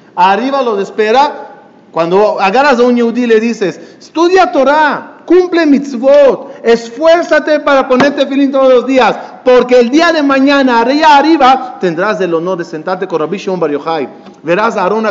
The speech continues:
Cohen, verás al Gaón de Vilna". Eso es lo que prometemos a un yehudí, no setenta y dos vírgenes. Ma she'aya hu she'yeh. Es lo mismo,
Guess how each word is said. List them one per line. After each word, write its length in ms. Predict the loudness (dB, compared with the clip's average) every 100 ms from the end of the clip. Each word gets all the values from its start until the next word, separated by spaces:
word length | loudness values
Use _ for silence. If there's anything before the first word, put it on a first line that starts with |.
| -4
Cohen, 420 | -2 0 -2 -6 -14 -20 -20 _ -6
verás 340 | -2 0 2
al 120 | 0 0
Gaón 240 | 0 0
de 80 | 0
Vilna". 640 | 2 0 0 -2 -6 -16 -20 -6
Eso 300 | 0 0 2
es 40 | 0
lo 60 |
que 100 | 0
prometemos 600 | 2 2 2 2 2 2 2
a 60 |
un 120 | 2
yehudí, 520 | 2 0 -2 -6 -10 -20 _ _ _ _ _ _ _ -4
no 100 | -2
setenta 380 | -2 -2 0 2
y 20 |
dos 140 | 2
vírgenes. 580 | 0 -4 -6 -10 -12 -18 -20 _ _ _ _ _ _ _ _ _ _ _ _ -20 -20 _ _ -20 -20 -20 -20 -20 -20 -20 -20 -12 -10 -10 -4
Ma 180 | -2 -2
she'aya 920 | -2 0 0 2 2 2 0 -4 -14 -20 -16 -6
hu 160 | -4
she'yeh. 720 | -4 -4 -2 0 0 -2 -6 -18 -20 _ _ _ _ _
Es 200 | 0 2
lo 120 | 2
mismo, 760 | 2 2 0 -2 -4 -4 -10